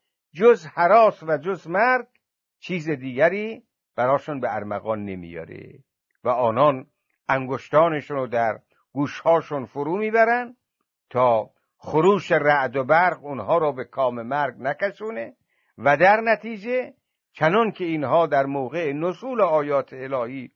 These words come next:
دستانشون رو در گوششون می‌کردن که آیات را نشنون، حالات ظلمانی آنها در هنگام نزول وحی الهی به این قسمت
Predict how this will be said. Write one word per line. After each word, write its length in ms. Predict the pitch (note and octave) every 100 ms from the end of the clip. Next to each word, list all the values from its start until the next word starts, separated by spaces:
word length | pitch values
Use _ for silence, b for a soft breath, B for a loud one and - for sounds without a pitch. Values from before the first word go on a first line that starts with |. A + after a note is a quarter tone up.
| _ _
دستانشون 640 | - E3+ - B3 A#3+ F3 F#3
رو 80 |
در 200 | D#3+ D#3
گوششون 520 | C#3+ D3 - C#3+ C#3 C#3
می‌کردن 640 | C3+ B2+ B2+ C3 C3 C3+ _ _ -
که 60 | D#3
آیات 520 | D3+ C#3+ C#3+ C#3 D3
را 120 | C#3
نشنون، 720 | C#3 C3+ - D3+ G3+ B3+ B3 _ _ _ _ _
حالات 840 | - C3+ C3+ C#3 G3 D#3+ - A#2 G2+ F2+ _ _ _ _ _ _ _ _ _ _ _
ظلمانی 960 | G2+ G#2+ D3 D3+ D3+ D3 D3 D3+ A3 B3
آنها 720 | A3+ F#3 D3+ B2+ B2 G#2+ F2 _ _ _ _ _
در 180 | C#3+ D#3
هنگام 840 | C3+ D3 D3+ E3 A3 A3+ G3+ F3
نزول 480 | F3 D#3 B3+ B3+ G#3 F3+
وحی 340 | D#3 D3+ D#3
الهی 760 | D3 D#3+ D#3 D3+ C4 A#3+ B3+ A#3+ _ _ _ -
به 80 |
این 240 | C#3 F3+ D3+
قسمت 600 | B2 - C#3 E3+ A3